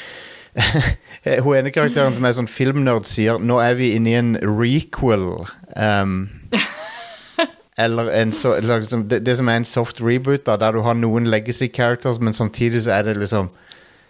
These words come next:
Speaker 1: eh, ja, det er nye characters også, liksom. Så, og så hva, ok, hva er det som er reglene for en requel? Og de driver og snakker om sånne metating, da. Eh, og i bakgrunnen av dette så har du jo den der f-,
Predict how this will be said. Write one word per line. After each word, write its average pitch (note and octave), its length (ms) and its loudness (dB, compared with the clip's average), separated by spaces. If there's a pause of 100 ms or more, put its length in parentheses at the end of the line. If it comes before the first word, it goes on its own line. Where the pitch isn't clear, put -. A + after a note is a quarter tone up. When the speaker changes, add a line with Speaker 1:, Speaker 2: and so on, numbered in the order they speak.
(380)
Speaker 1:
eh, F#2+ 680 2
ja, G2+ 160 0 (400)
det A#2+ 180 -6
er A#2 80 -2
nye A2 240 2
characters G#2+ 480 -2
også, A2 240 -2
liksom. G#2+ 260 -2
Så, A2+ 140 2
og A2 180 2
så B2 140 -2
hva, A#2 140 4 (100)
ok, A#2+ 140 -2 (100)
hva B2 100 4
er B2+ 60 4
det B2 80 -2
som C3 160 0
er G#2+ 80 0
reglene A#2 480 2
for G#2+ 240 0
en G2+ 160 0
requel? A2 580 2 (140)
Og F#2+ 560 0
de A2+ 100 -2
driver A#2+ 300 0
og A2+ 80 0
snakker A2 380 -4
om A2 100 -2
sånne A2 160 2
metating, A2 720 0
da. F#2 100 -2 (1500)
Eh, G#2 320 2 (380)
og B2+ 160 4
i C3 80 0
bakgrunnen C3 400 -2
av C#3 140 4
dette A#2 180 -4
så A#2+ 80 0
har A#2 160 2
du B2+ 80 0
jo A2+ 80 0
den G#2+ 160 0
der G#2+ 160 2
f-, - 160 -14